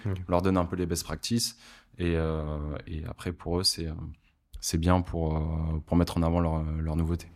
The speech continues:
Speaker 1: Ok, et la dernière question sur cette partie label, euh, versus, euh, personne en indépendant, qui, parce que nous, on pose souvent ces questions, et après, j'aurais quelques questions d'ailleurs.
Speaker 2: Ouais.
Speaker 1: Nous, à chaque fois, on demande à notre communauté, enfin, à chaque fois, je dis ça, mais c'est la première fois sur ce podcast-là,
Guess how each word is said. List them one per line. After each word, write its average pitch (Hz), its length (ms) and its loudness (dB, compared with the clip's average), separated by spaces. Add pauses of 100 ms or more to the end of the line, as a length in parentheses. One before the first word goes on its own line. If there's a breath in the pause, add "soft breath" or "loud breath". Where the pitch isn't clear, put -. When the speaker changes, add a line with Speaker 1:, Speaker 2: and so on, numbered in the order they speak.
(500 loud breath)
Speaker 1:
Ok, - 120 -4
et 95 320 0
la 95 100 2
dernière 101 260 4
question 113 200 -2
sur 110 160 -4
cette 95 160 -6
partie 98 280 -2
label, 107 460 4
euh, 92 300 -2
versus, 95 520 -6
euh, 90 680 -2
personne 98 380 0
en 95 120 0
indépendant, 101 460 2
qui, 107 140 -6
parce 90 120 -8
que 107 60 -2
nous, 110 60 4
on 104 160 2
pose 95 260 -2
souvent 104 240 0
ces 98 140 0
questions, 101 260 0
et - 20 6
après, 104 200 0
j'aurais 98 120 -2
quelques 101 220 -2
questions 113 220 -2
d'ailleurs. 101 360 2
Speaker 2:
Ouais. 113 140 4 (160)
Speaker 1:
Nous, 104 80 -2
à 104 60 0
chaque 101 160 -2
fois, 113 120 -2
on 107 60 2
demande 110 380 2
à 98 80 -2
notre 98 180 -6
communauté, 104 340 0
enfin, 87 220 -2
à 90 60 -4
chaque - 180 -4
fois, 104 140 4
je 98 60 2
dis 98 60 0
ça, 104 180 2
mais 98 60 -2
c'est 90 120 -4
la 87 80 -6
première 101 360 2
fois - 140 -2
sur 98 140 -4
ce - 40 -10
podcast-là, 107 520 0